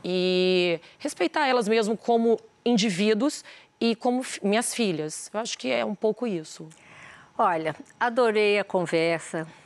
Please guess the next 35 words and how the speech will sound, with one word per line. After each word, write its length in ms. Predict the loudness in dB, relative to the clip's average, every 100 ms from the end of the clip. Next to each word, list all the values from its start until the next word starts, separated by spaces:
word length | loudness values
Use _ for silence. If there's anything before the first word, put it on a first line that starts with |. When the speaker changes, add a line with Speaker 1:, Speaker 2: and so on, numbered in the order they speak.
| -8
Speaker 2:
que 80 |
é 60 | -4
uma 140 | -2
conversa, 600 | 0 0 0 0 0 -2
né, 200 | -2 -2
gente? 240 | -2 -4 -6
Speaker 1:
Conversa. 120 | -4
Speaker 2:
Sem 160 | -4 -4
ter 120 | -4
entrevista. 840 | -2 0 0 0 -2 -2 -2 -4 -4 -10 -6
Speaker 1:
<laughs> 540 | -4 -4 -6 -6 -2
Speaker 2:
Muito 460 | 4 4 4 2 0
obrigada 500 | 0 0 0 0 0
por 80 |
ter 180 | 0 2
Speaker 1:
Amei, 100 | 2
Speaker 2:
vindo. 420 | 2 2 2 2 2
Speaker 1:
amei, 240 | 0 -6
amei. 420 | -8 -10 -12 -14 -18 -20 -20 -20 -18
Speaker 2:
Vamos 640 | -8 0 2 4 2 0 -2
nos 200 | -2 -2 -10 _ -8
falar 460 | -2 2 2 0 -2
mais 400 | -2 0 0 -2
vezes. 800 | 2 4 4 2 -4 -8 -12 -16 -16 -16
Speaker 1:
Vamos. 200 | -14 -14 -14 -20 -20 -20 -4
Speaker 2:
E 200 | 0 0 -2 -4
quer 120 | -2
deixar 360 | 0 0 0 0
um, 160 | 0 -4 -8
um, 640 | -6 -4 -4 -6 -4 -2
uma 100 | 0
mensagem 720 | 2 0 0 -2 -2 -2 -8 -12
pro 100 | -8
nosso 480 | -2 -2 -4 -6 -6 -8 -16 -20 -6
telespectador? 880 | -2 -2 -2 -4 -4 -4 0 -2